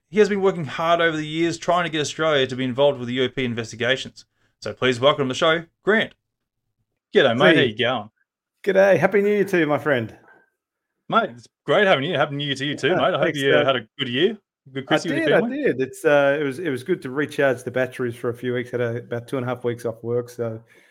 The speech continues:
Speaker 2: good to, uh, unwind, unplug, and, and recharge. So, um, yeah, back at it, back at it. Looking forward to a,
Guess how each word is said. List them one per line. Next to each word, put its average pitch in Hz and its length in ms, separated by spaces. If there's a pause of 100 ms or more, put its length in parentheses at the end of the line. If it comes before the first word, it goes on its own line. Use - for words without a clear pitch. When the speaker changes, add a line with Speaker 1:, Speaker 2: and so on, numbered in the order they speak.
(340)
Speaker 2:
good 165 160
to, 147 200
uh, 139 160
unwind, 147 800
unplug, 135 600
and, 123 200
and 123 180
recharge. 120 600
So, 120 360
um, 117 300 (200)
yeah, 127 200
back 139 260
at 139 260
it, 135 220
back 147 240
at 139 120
it. 139 140
Looking 120 260
forward 123 260
to 120 180
a, 117 100